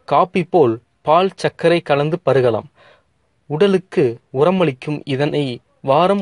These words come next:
ஒரு நாள் பருகுவது நல்லது. இனிப்பு உணவுகளை தவிர்த்து தவிக்கும் சர்க்கரை நோயாளிகள் கூட தாராளமாக பேரிச்சம்பழம் சாப்பிடலாம்.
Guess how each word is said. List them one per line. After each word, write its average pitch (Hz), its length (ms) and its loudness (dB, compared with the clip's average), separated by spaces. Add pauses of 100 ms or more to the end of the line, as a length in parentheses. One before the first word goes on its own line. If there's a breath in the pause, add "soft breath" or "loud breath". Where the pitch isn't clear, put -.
ஒரு 151 260 2
நாள் 139 220 0 (220)
பருகுவது 156 520 0
நல்லது. 131 400 0 (720 soft breath)
இனிப்பு 220 420 -4
உணவுகளை 165 600 2
தவிர்த்து 151 460 -2
தவிக்கும் 135 520 -4
சர்க்கரை 190 500 -2
நோயாளிகள் 143 560 0
கூட 165 200 -2 (260)
தாராளமாக 151 760 0
பேரிச்சம்பழம் 160 600 -2
சாப்பிடலாம். 160 640 -2